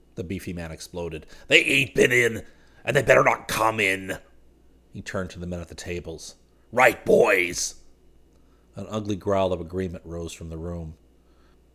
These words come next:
"What we want to know is, what do you kids want with them?" "Business?" Scotty said shortly. The man switched his glance to Scotty. "Oh, so you're doing business with 'em, hey?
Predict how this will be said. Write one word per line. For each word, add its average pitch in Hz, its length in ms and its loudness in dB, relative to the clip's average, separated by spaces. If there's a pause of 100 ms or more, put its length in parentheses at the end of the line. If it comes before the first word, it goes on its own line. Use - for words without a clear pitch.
(360)
"What 113 240 -2
we 120 160 0
want 110 240 0
to 123 80 -4
know 110 260 2
is, 107 140 -2
what 127 200 -2
do 120 100 -6
you 113 160 -2
kids - 420 -6
want 92 280 -4
with - 160 -6
them?" - 280 -8 (1160)
"Business?" 107 600 -6 (360)
Scotty 82 380 -8
said 80 200 -16
shortly. 85 440 -10 (880)
The 92 80 -10
man 98 240 -2
switched - 440 -10
his 87 160 -8
glance 90 360 -8
to - 100 -18
Scotty. 85 560 -8 (840)
"Oh, 107 540 2
so 127 180 -6
you're 131 140 -2
doing 156 360 6
business 113 540 4
with 104 160 -6
'em, 98 100 -4
hey? 98 480 -2